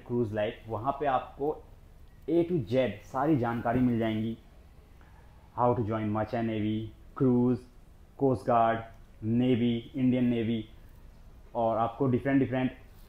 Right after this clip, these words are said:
agencies की जहाँ से आप ज्वाइन कर सकते हैं, वो सारा आपको उसमें मिल जाएगा। लेकिन फिर भी यहाँ पे comment आ रहे हैं, कोई दिक्कत नहीं है, हम लोग, अ,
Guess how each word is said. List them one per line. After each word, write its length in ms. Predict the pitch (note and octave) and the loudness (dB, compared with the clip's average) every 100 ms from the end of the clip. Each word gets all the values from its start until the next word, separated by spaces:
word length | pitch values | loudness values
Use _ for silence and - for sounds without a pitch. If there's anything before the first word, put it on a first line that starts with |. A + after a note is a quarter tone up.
| - - - - - - - - C#3 | -20 -20 -20 -20 -20 -20 -20 -10 -4
agencies 480 | A#2+ B2+ - B2 | 0 0 -2 -4
की 340 | - C3 B2+ - - - - - - - | -2 -2 -2 -4 -16 -20 -20 -20 -20 -8
जहाँ 200 | A#2 A#2+ | 0 0
से 100 | A#2 | 4
आप 160 | B2+ G#2+ | 2 2
ज्वाइन 240 | A2+ A#2 | 0 2
कर 120 | A#2 | 0
सकते 260 | G#2 G#2 G#2+ | -2 -4 -6
हैं, 200 | G#2+ A2 - - | -8 -8 -14 -10
वो 100 | A2+ | -4
सारा 340 | - D3+ D3+ | 6 8 8
आपको 240 | C3+ - | 4 0
उसमें 180 | C#3+ C#3 | -2 -2
मिल 140 | B2+ A#2 | 0 2
जाएगा। 320 | A2 A#2+ D3+ - | 2 0 -2 -8
लेकिन 180 | C3+ D3 | -4 -4
फिर 200 | F3 D#3 | 0 2
भी 280 | E3+ E3 - - - - | 4 2 -2 -20 -16 -2
यहाँ 180 | B2 B2 | 2 2
पे 100 | D3 | 2
comment 320 | C3 C3 C3 | 0 0 2
आ 60 | A#2 | 0
रहे 100 | A#2+ | 0
हैं, 80 | |
कोई 100 | B2+ | -2
दिक्कत 300 | A#2 - - | -4 -2 -6
नहीं 120 | A2 A#2 | -6 -8
है, 100 | B2+ - - - - - - - | -10 -16 -20 -20 -20 -20 -16 -8
हम 140 | A#2 | -2
लोग, 300 | B2 A#2 B2 | 0 0 0
अ, 260 | A2+ A2 | 0 0